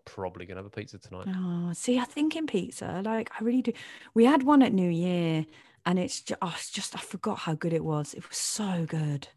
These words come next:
Speaker 1: What, curry or pizza?
Speaker 2: No, pizza. Like, it was so good.
Speaker 1: Yeah,
Speaker 2: Yeah,
Speaker 1: pizza,
Speaker 2: but
Speaker 1: pi-, pizza Parma for me, I think.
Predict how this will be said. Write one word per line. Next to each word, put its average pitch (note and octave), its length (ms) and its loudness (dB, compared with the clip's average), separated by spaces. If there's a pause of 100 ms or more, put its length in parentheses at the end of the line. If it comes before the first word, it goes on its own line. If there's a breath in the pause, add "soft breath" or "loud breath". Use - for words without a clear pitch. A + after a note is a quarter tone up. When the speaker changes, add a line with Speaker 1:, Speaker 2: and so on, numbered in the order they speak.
(140)
Speaker 1:
What, G#2+ 220 -4
curry G#2 280 0
or F2+ 60 -6
pizza? F#2 340 -14 (140)
Speaker 2:
No, F3+ 160 2
pizza. E3+ 560 -4
Like, E3+ 240 -6
it F3 60 -12
was F3+ 100 -14
so F#3 300 -6
good. E3+ 380 -8 (680)
Speaker 1:
Yeah, F3+ 160 -14
Speaker 2:
Yeah, F#3 60 -4
Speaker 1:
pizza, F3+ 260 -4
Speaker 2:
but - 180 -10
Speaker 1:
pi-, B2+ 160 -6 (140)
pizza B2+ 240 -6
Parma G#2 400 -6
for - 140 -20
me, F#2 120 -10
I F2+ 60 -12
think. G#2 280 -14